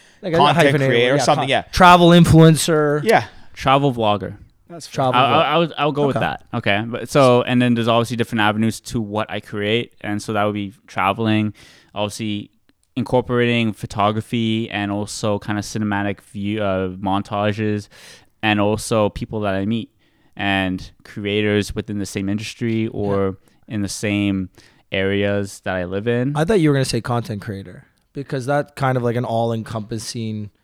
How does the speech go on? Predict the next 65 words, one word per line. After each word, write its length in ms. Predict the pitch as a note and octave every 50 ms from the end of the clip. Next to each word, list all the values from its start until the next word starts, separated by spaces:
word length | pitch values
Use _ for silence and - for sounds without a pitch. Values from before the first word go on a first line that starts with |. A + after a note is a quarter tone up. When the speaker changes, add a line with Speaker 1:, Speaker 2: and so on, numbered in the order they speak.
| _ _ _ -
Speaker 1:
you 80 | - A2+
know, 80 | A#2 G#3
it 120 | F3+ C#3+
Speaker 3:
Yeah. 40 | B2 A#2
Speaker 1:
includes 300 | - - C#3+ C3+ A2 G#2
the 100 | B2 -
photos, 440 | - - C3 B2 A#2+ B2 A#2+ A2
the 100 | F2 A#2+
videos, 500 | G#2+ A2 A#2+ A#2 B2 B2 A#2+ A#2+ A#2 A2+
the 40 | G#2
Speaker 3:
Always 180 | E3 G3 G#3 G3
Speaker 1:
travel 320 | E3 C3 B2 A#2 A2 A#2+
stuff. 380 | A#2 - - B2+ B2 A#2+ - _ _
Speaker 3:
Yeah. 160 | - F#3 G#3 G#3+
Speaker 1:
But 60 | G3+
mind 180 | G#3+ G3+ B2
you, 140 | A#2 B2 B2
that's 160 | D3 D3 -
your 100 | F#3+ F#3+
word. 220 | D3+ A#2+ A#2 A#2+ B2
You 80 | C3+
can 180 | C3+ C#3+ C3+ C#3+ - - -
Speaker 3:
Yeah, 80 | B3
Speaker 1:
call 60 | G3 F3
Speaker 3:
I 40 |
mean, 120 | D#3+ D#3 D#3
Speaker 1:
yourself 80 | D3+
Speaker 3:
but 80 | B2+ C3
Speaker 1:
whatever 140 | D3 C#3+ C#3
Speaker 3:
you 60 | D3+
Speaker 1:
you 40 | D#3+
Speaker 3:
know, 60 | D#3
Speaker 1:
want. 100 | C#3+ C#3
Speaker 3:
you're 100 | C#3 D#3+
right 240 | D#3 B2 B2+ E3 D#3+
though. 200 | - A2+ A2 A2
Like, 120 | G#2+ G2+ -
I 140 | - A#2+
mean, 120 | A#2 A#2 A#2
I'm 180 | B2 C3 C3 B2+
a 20 |
content 380 | - - B2+ B2+ A#2+ C3 A#2 -
creator. 260 | - A#2 A2+ G#2+ G#2+
It's 100 | G#2+ G#2+
just 120 | A#2 A2+ -
more, 340 | A#2 A#2+ A#2+ A#2 A2+ A2 - - - - _ _ _ _ _ _ _ _ _ _ _ _ _ _ _ _ _ _ _ _ _
I 100 | - C#3
think 160 | C#3 F#3 F3+ -
content 360 | - D3+ E3 E3 F#3+ F3 -
creator 200 | F#3 F#3+ F#3 F#3
sometimes 420 | - G3+ F3+ G3+ G3 G3 F#3+ -
is 180 | A2 C3 A2 G#2+
so, 460 | - - - C#3 C3+ C#3+ D3+ D3 C3
so 300 | A#2 - - D3+ D3 C#3
broad 460 | G#2+ - G#2+ G2+ G2 F#2+ A2 C3 C3
and 140 | B2+ A#2 A2
so 220 | - - - C3 B2
Speaker 2:
Yeah, 40 | A#2+
that's 80 | A2+ -
Speaker 3:
generic 420 | A#2 G#2 G2+ G2+ G#2+ B2+ E3 F#3 -
Speaker 2:
fair. 60 | C#3
Speaker 3:
where 200 | C3+ B2+ B2 A#2+
Speaker 1:
Yeah, 60 | B2+ C#3+
that's 200 | D3 D3 - -
true. 200 | - G#2+ G2+